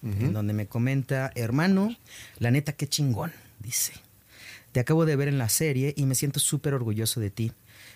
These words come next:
Speaker 2: Yo también soy un chico trans y cantante. Y por primera vez me siento representado en la pantalla grande. Felicidades, sígueme porfis. Y, por su-, y espero seguir mirándote en más series de Netflix.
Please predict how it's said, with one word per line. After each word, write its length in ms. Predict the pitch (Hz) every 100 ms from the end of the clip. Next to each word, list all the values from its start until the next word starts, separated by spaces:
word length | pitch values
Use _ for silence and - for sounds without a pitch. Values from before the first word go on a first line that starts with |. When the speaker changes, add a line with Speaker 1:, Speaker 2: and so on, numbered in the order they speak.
| -
Speaker 2:
Yo 140 | 139
también 240 | 143 143 139
soy 180 | 131 123
un 80 |
chico 240 | 120 113 110
trans 500 | - 110 110 - - - - - -
y 120 | 120
cantante. 560 | - 98 95 170 175 - - - _ - - - - -
Y 120 | 135
por 140 | 135
primera 300 | 120 135 156
vez 360 | 180 160 156 156
me 80 | 135
siento 300 | - 147 160
representado 600 | 160 127 120 117 120 120
en 60 | 135
la 60 | 113
pantalla 440 | 104 101 107 107
grande. 400 | 101 101 98 95 - _ -
Felicidades, 720 | 120 117 120 127 139 120 - - - -
sígueme 500 | - - 175 160 143
porfis. 600 | 120 127 120 107 - - - - - -
Y, 100 | 117
por 220 | 127 127
su-, 160 | 135 120 -
y 120 | 135
espero 600 | 127 - 175 151 139 175
seguir 340 | - - 110 120
mirándote 640 | 123 120 123 123 139 127
en 100 | 117
más 160 | 110 127
series 240 | - 120
de 80 | 113
Netflix. 540 | 113 113 101 95 -